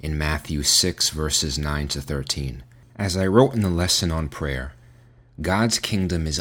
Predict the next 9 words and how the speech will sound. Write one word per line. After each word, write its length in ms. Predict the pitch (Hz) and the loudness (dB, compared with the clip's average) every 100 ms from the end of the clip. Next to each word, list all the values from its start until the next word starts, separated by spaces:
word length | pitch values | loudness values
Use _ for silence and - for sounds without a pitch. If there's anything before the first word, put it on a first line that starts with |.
| - | -4
unseen, 760 | 87 90 - - 73 71 69 69 | -4 0 2 2 0 -2 -4 -6
and 220 | 80 76 | -6 -4
when 200 | 82 87 | -2 0
we 100 | 85 | 0
pray 500 | 82 - 85 76 73 | -4 -4 -2 0 -2
that 380 | 67 67 67 - | -2 -4 -4 -6
"Your 320 | 71 78 78 | -4 -2 -2
kingdom 560 | - - 73 67 65 62 | -4 -6 -4 -4 -6 -6
come," 460 | - 104 69 65 | -2 -2 -2 -4